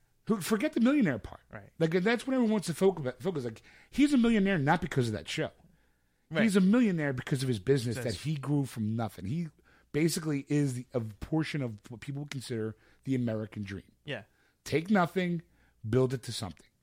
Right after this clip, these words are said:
Speaker 2: Exactly.
Speaker 1: Okay? Because he's a eighty-something-year-old hillbilly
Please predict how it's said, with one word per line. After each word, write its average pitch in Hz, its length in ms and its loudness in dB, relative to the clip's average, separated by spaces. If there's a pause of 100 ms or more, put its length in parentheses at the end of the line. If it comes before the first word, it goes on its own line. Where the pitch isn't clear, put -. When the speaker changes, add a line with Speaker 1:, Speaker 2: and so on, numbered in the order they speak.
Speaker 2:
Exactly. 110 480 -14
Speaker 1:
Okay? 123 380 0 (420)
Because 214 460 2
he's 196 200 2
a 131 200 0 (240)
eighty-something-year-old 160 1200 2
hillbilly 127 800 4